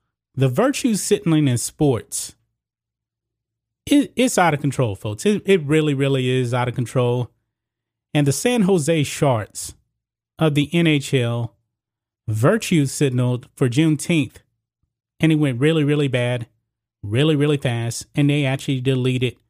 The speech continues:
a tweet. Now, the internet is forever, so we actually do have a picture here of the tweet.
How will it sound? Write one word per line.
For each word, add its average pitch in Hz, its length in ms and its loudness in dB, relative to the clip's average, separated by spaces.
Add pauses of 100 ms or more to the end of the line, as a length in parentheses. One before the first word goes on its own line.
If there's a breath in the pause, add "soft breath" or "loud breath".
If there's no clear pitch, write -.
(220)
a 120 100 0
tweet. - 600 -4 (920)
Now, 131 380 0 (180)
the 147 80 2
internet 185 440 2
is 160 180 -2
forever, 139 500 -2
so 151 220 -2
we 160 180 0
actually 147 320 -2
do 139 160 0
have 135 220 -2
a 113 40 -4
picture 143 400 -2
here 127 240 -2
of 120 120 -6
the 113 100 -4
tweet. 175 440 -4